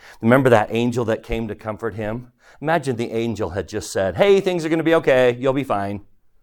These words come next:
Would not have brought him help. What does he need?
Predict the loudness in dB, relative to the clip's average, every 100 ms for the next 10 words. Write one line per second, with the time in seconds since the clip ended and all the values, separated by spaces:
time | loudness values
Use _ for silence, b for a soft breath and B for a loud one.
0 | _ _ _ _ _ _ _ _ _ _
1 | _ _ _ _ _ _ _ -4 -2 0
2 | 0 0 -8 -4 -4 -4 -8 -12 -14 -16
3 | _ _ -4 -2 0 0 0 -2 -4 -8